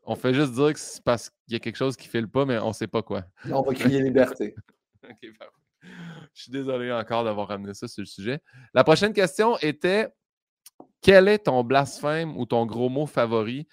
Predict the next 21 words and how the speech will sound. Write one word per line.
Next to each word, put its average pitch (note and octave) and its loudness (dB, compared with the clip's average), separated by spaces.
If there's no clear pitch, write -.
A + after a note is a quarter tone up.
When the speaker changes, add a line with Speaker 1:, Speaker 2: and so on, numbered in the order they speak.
Speaker 1:
Je - -18
tiens C#3+ 4
toujours F3+ 6
à F#3 6
le E3 0
préciser C#3 -8
que - -18
c'est B2+ -8
pas E3+ -4
obligé D3 -6
d'être C#3 -6
des A#2 -8
mots B2 -8
tirés A#2+ -8
de A#2 -8
l'Église. A2+ -6
Speaker 2:
Euh, C3 -4
Speaker 1:
Ça B2+ -4
Speaker 2:
moi, - -4
c'est, - -
Speaker 1:
t'appartient. G#2+ -6